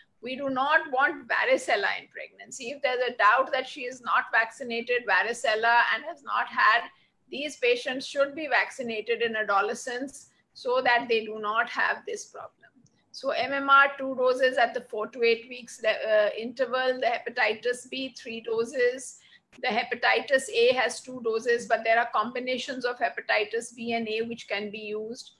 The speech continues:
The typhoid conjugate, single dose, and the varicella, two doses at the four to eight.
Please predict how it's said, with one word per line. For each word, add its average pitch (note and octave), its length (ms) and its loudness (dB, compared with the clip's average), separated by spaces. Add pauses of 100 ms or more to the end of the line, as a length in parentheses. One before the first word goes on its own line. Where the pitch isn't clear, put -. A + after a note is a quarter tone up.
(240)
The - 80 -12
typhoid A#3 560 0
conjugate, A3+ 580 0
single A#3+ 460 -4
dose, A#3 380 2 (360)
and A3 160 -4
the A#3 40 -6
varicella, G#3+ 840 2 (220)
two A#3+ 200 -12
doses G#3+ 640 -4
at - 140 -6
the A3 160 -12
four A#3 240 -4
to C4 120 -10
eight. - 380 -10